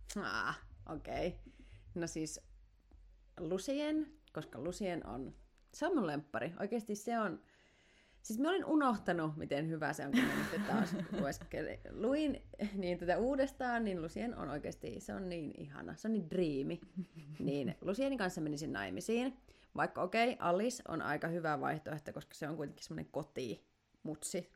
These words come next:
Speaker 1: kotiäiti. Niin sehän tekisi aika hyviä ruokia.
Speaker 2: Sä oot nyt molemmissa jaksoissa hakenut tämmöstä niinku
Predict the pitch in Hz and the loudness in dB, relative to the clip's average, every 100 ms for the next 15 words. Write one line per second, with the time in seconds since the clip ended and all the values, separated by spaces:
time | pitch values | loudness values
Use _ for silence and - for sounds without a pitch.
0 | _ - 170 160 107 123 - 220 220 _ | _ -4 -2 0 -2 -2 0 -2 -2 _
1 | _ - 165 196 185 190 180 160 165 156 | _ -4 2 4 4 2 -2 0 2 4
2 | 156 139 170 151 147 - 117 113 - 190 | 4 4 4 4 0 -4 -6 -6 -8 -4
3 | 240 262 262 247 240 180 180 185 - 160 | 0 0 0 -2 -2 -4 -6 -8 -6 -6
4 | 180 208 190 180 165 170 180 - 170 170 | 0 0 0 -2 -6 -6 -6 -8 -10 -8
5 | 170 | -8